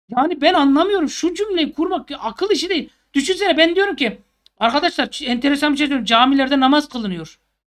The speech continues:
Bu önceden tasarlanmış. Hatta oraya imam atamışlar. Vallahi bak diyorum siz de "Aa!" falan yapıyorsunuz. O A yapanların zeka seviyesi, max zeka seviyesi. Sıfırın altında bu zeka seviyesi.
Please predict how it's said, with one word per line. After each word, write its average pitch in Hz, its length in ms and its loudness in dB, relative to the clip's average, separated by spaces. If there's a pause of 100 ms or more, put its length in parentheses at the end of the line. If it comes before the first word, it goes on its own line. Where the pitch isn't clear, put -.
(160)
Bu 226 120 4
önceden 254 380 0
tasarlanmış. 277 720 -2 (420)
Hatta 226 320 -2
oraya 262 200 2
imam 277 260 4
atamışlar. 254 540 0
Vallahi 277 540 2
bak 453 260 0
diyorum 277 240 0
siz 285 140 -2
de 339 40 -2
"Aa!" 359 880 2
falan 330 300 0
yapıyorsunuz. 214 520 -8 (380)
O 294 180 -4
A 294 140 2
yapanların 277 560 -2
zeka 269 360 -2
seviyesi, 220 360 -8
max 269 300 -2
zeka 302 460 -8
seviyesi. 180 500 -12 (920)
Sıfırın 330 420 -2
altında 311 380 -4
bu 466 80 -6
zeka 285 320 -4
seviyesi. 185 420 -14